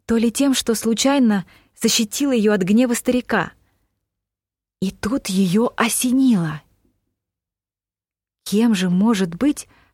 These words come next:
этот высокий, пугающий человек в чёрном? «Может быть, вы некромант?» осторожно спросила она.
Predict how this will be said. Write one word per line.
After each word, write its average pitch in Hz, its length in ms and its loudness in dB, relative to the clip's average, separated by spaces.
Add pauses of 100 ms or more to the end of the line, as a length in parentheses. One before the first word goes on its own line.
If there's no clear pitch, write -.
(120)
этот 220 280 -2
высокий, 202 640 -2
пугающий 254 840 -2
человек 254 540 -2
в - 80 -12
чёрном? 190 560 0 (1600)
«Может 220 520 0
быть, 269 360 -2 (960)
вы 240 500 0
некромант?» 254 800 0 (680)
осторожно 196 480 0
спросила 185 520 -4
она. 156 320 -4